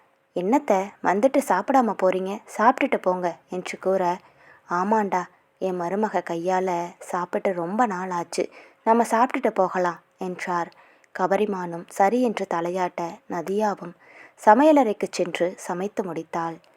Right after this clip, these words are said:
சுரேஷ் ஏழுமலையை அழைத்து வந்து அனைவரும் ஒன்றாக அமர்ந்து சாப்பிட்டனர்.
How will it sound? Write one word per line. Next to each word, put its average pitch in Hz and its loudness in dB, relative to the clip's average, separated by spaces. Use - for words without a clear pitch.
சுரேஷ் 190 -2
ஏழுமலையை 196 2
அழைத்து 170 -6
வந்து 170 -6
அனைவரும் 208 -6
ஒன்றாக 208 -2
அமர்ந்து 180 -8
சாப்பிட்டனர். 170 -6